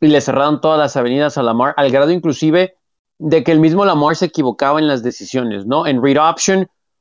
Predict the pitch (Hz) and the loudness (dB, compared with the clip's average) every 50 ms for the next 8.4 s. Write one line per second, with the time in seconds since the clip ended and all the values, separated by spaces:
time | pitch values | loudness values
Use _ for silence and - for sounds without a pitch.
0 | _ - 147 156 170 170 160 147 131 - 147 139 135 131 127 120 113 - - 120 | _ -2 0 2 2 4 2 2 0 0 -2 0 2 2 2 0 0 -2 -2 -2
1 | 123 123 117 - - 127 120 117 113 - 127 117 117 101 - 131 120 120 120 120 | -2 -2 -2 0 -2 0 0 0 0 -2 -2 -2 -2 -2 -2 -2 -2 0 0 2
2 | 123 139 165 185 196 190 170 143 - - 127 127 131 131 135 135 139 139 135 - | 2 2 2 2 0 -2 -4 -4 -4 -4 -4 -4 -4 -4 -2 0 0 0 -2 -4
3 | _ - 151 160 180 185 190 185 185 180 - - 160 151 156 160 170 175 190 196 | _ -2 0 2 2 4 2 0 0 -4 -6 -4 -2 0 0 0 0 0 0 0
4 | 175 147 143 135 139 139 - - 151 135 - 139 131 127 120 - 180 190 170 208 | 0 -2 -2 -2 -2 -2 -2 -2 -4 -2 -2 0 -2 -2 0 0 -2 0 0 -2
5 | 196 151 156 135 110 123 101 - 123 135 143 139 139 135 127 123 120 127 147 185 | -2 -2 -4 -4 -4 -4 -6 -4 -6 -4 -4 -4 -2 -2 -2 -2 -2 -2 -2 0
6 | 220 240 233 226 175 135 110 117 113 113 110 147 151 135 143 123 110 107 110 123 | 0 0 -2 -2 -2 -4 -4 -4 -6 -4 -4 -4 -4 -2 -2 -2 -2 -2 -2 -2
7 | 135 139 131 117 - 131 127 131 127 113 104 - - 123 123 123 123 113 - 120 | -2 -2 -4 -2 -2 -2 0 0 -2 -2 -6 -6 -4 -2 -2 -2 -4 -4 -6 -8
8 | - - 127 127 127 - _ | -6 -4 -4 -4 -6 -6 _